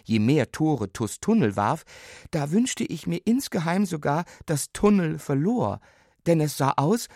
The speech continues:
als machten die Oberwasserfans allein Paps dafür verantwortlich, dass ihre Mannschaft das Tor nicht mehr traf. „Na, wie war's mit Paps in Tunnel?“, fragte mich Mama am folgenden Tag, als ich wieder zu Hause war.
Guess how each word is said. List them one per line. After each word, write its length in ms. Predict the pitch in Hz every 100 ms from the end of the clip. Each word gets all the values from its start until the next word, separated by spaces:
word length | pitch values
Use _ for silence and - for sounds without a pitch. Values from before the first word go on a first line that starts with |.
| -
als 180 | - 143
machten 320 | 170 175 -
die 140 | 143 139
Oberwasserfans 960 | 180 202 147 127 131 131 - 139 147 -
allein 460 | 135 139 143 139
Paps 400 | - 180 - -
dafür 320 | 127 98 113
verantwortlich, 800 | 104 113 - 113 110 110 - 110
dass 200 | - 110 -
ihre 300 | 180 147 110
Mannschaft 500 | 113 131 147 156 - -
das 180 | 143 135
Tor 220 | - 170
nicht 300 | 175 202 -
mehr 140 | 107 85
traf. 440 | - 95 82 - _ _ _ _ _ _ _ _ _ _ _
„Na, 260 | 180 208 320 - _ _ _ _ _ _
wie 180 | 226 208
war's 300 | 185 113 -
mit 180 | 107 -
Paps 460 | - 107 - - -
in 200 | 110 -
Tunnel?“, 380 | 123 92 85 - _ _ _ _
fragte 440 | - 120 104 -
mich 180 | 104 104
Mama 320 | 139 104 98
am 160 | - 110
folgenden 540 | - 117 107 101 101
Tag, 320 | 98 107 107 - -
als 220 | - 120 -
ich 120 | 123
wieder 220 | 131 143
zu 180 | - 160
Hause 340 | 127 101 101
war. 220 | - -